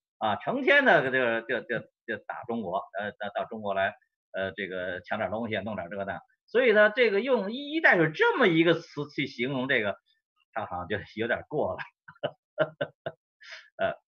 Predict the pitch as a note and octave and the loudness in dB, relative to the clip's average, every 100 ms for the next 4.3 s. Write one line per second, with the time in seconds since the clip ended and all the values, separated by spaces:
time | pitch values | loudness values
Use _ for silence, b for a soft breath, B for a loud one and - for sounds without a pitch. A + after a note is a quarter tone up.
0 | _ _ _ _ _ _ _ _ - D#3+ | _ _ _ _ _ _ _ _ 0 2
1 | C#3 D#3 D#3+ A2 G2 G2 F#2+ - _ G#2 | 2 2 2 2 0 -2 -6 -8 _ -8
2 | - E3 C#3 D3 D3 G2 F#2+ A#2+ G2 - | -6 -6 0 2 2 0 0 -2 0 -4
3 | A#2+ B2 G#2+ G#2+ C3+ A#2 - _ F#2+ - | -4 -6 -8 -8 -10 -12 -18 _ -20 -4
4 | D3+ C#3 - | -4 -4 -10